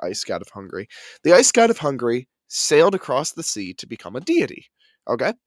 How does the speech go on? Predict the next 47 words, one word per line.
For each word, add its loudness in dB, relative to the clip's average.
You 0
know, 0
pr-, -10
get, 0
maybe -6
they 0
weren't -2
a -8
deity -8
in -8
their -2
homeland, -6
but, -4
you -10
know, -10
th-, -16
good -6
job. -4
"And 0
then 0
when 0
the -2
doctor -4
played -4
his, -6
while 2
the -6
doctor -6
played -4
his -8
flute, -8
the -8
captain -8
sailed -4
his -10
crew -6
through -6
the -6
Strait -8
of -8
Avalon." -10
The -14
Strait -2
of -2
Avalon 0
is, -8
like, -6